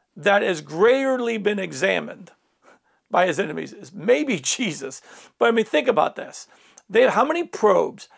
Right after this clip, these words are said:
how many F B I investigations, how many deep state operatives have tried to get dirt on Donald Trump and they never have anything? Do you realize that me and you probably would never survive? We wouldn't emotionally survive it. But could you imagine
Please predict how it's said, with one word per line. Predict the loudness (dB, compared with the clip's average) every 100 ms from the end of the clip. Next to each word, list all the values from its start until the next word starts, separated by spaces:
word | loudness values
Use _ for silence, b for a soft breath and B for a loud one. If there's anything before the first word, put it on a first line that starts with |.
| b
how | -2 2
many | 2 0 -2
F | -2 -2 0
B | 0
I | 2 0
investigations, | -4 -8 -8 -12 -16 -18 b b b
how | 0 4 4
many | 4 0 -2
deep | -6 -4 -4 -2
state | -2 0 0 -2 2
operatives | 2 2 -2 -4 -4
have | -4 -4
tried | -6 -10 2 4 6 4 0 -6 b b _
to | -8 0
get | 0 2
dirt | 4 4
on | 4 2
Donald | 2 2 0
Trump | -2 -2
and | -4
they | -6
never | -4 0
have | 0 0
anything? | -6 -8 -14 -16 B B B
Do | -4
you | -2 4
realize | 4 6 4 2 -4
that | -6
me | -4 -4
and | -4
you | -6 -8 -10 -2
probably | 0 0
would | -4 -6
never | -2 2 2
survive? | 2 0 2 2 2 -2 -6
We | 0
wouldn't | 2 2 2
emotionally | -4 0 2 2 0 -8 -8
survive | -8 -8 -8 -10 -14
it. | -20 B B B _
But | 0 0 -2
could | -8 0
you | 2
imagine | 4 2 2 0 -2 -6 -10